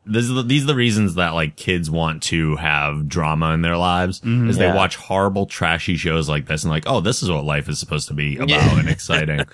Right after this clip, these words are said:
Speaker 3: <laughs>
Speaker 1: So I'm just gonna start cheating on everybody with
Speaker 3: Yeah.
Speaker 1: everybody. I want to be like them.
Speaker 3: <laughs>
Speaker 1: Uh, Nashville.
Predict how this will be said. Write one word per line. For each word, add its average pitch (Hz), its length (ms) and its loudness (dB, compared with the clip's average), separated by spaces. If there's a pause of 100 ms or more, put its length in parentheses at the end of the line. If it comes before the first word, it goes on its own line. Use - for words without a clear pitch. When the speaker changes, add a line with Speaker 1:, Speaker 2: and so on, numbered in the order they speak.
(140)
Speaker 3:
<laughs> - 220 -16
Speaker 1:
So 98 160 0
I'm 107 100 4
just - 140 0
gonna 104 120 0
start 85 280 -2
cheating 98 320 0
on 80 120 2
everybody 85 440 0
with 90 100 -2
Speaker 3:
Yeah. - 80 0
Speaker 1:
everybody. 95 500 2 (540)
I 165 200 2
want 104 260 2
to 120 100 -2
be 101 200 0
like 123 260 -2
them. 104 880 0
Speaker 3:
<laughs> - 40 -2 (1160)
Speaker 1:
Uh, 98 320 2
Nashville. 107 840 2